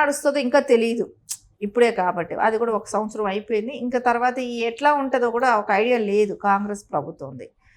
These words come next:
So ఇవన్నీ ఏంటంటే వాళ్ళకి ఏది డెసిషన్ తీసుకోవాలన్నా ఢిల్లీ వరకు వెళ్ళాలి, ఇవన్నీ కూడా ఉంటాయి కాబట్టి.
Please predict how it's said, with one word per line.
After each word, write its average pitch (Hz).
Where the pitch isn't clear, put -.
So 349
ఇవన్నీ 277
ఏంటంటే 269
వాళ్ళకి 254
ఏది 254
డెసిషన్ 240
తీసుకోవాలన్నా 220
ఢిల్లీ 214
వరకు 214
వెళ్ళాలి, 190
ఇవన్నీ 196
కూడా 220
ఉంటాయి 202
కాబట్టి. 175